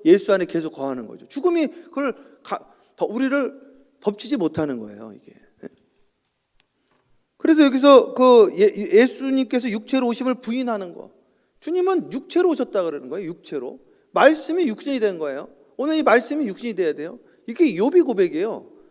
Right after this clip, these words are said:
귀로 듣다가 눈으로 봅니다. 여러분의 삶의 현장 가운데 구원의 역사가 일어나야 돼요.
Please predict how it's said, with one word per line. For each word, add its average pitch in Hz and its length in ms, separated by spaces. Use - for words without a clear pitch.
귀로 311 240
듣다가 185 400
눈으로 196 340
봅니다. 135 300
여러분의 311 340
삶의 320 300
현장 311 280
가운데 285 220
구원의 285 360
역사가 247 300
일어나야 196 380
돼요. 202 240